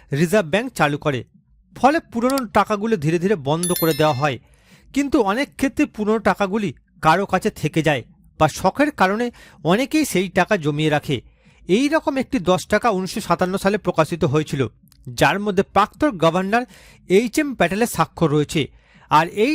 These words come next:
নোটের সিরিয়াল সংখ্যা হচ্ছে এক দুই তিন চার পাঁচ ছয়। এই দশ টাকার নোটটি অত্যন্ত বিরল একটি নোট, তাই এই নোটটি যদি আপনার কাছে থাকে, তাহলে এই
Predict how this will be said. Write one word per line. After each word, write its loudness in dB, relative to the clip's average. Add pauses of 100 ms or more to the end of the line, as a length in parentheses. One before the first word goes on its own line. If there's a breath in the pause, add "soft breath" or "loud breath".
(120)
নোটের 0
সিরিয়াল 0 (100)
সংখ্যা 0
হচ্ছে -2 (420 soft breath)
এক 4 (120)
দুই 0 (120)
তিন 0 (120)
চার 4 (100)
পাঁচ 2 (120)
ছয়। 2 (300)
এই 4 (140)
দশ 4 (100)
টাকার 0
নোটটি 0 (100)
অত্যন্ত 0 (140)
বিরল 2
একটি -6
নোট, 0 (500 soft breath)
তাই 4 (140)
এই 0 (120)
নোটটি 0
যদি 0 (120)
আপনার -4
কাছে 2 (100)
থাকে, 2 (300)
তাহলে 4 (160)
এই 0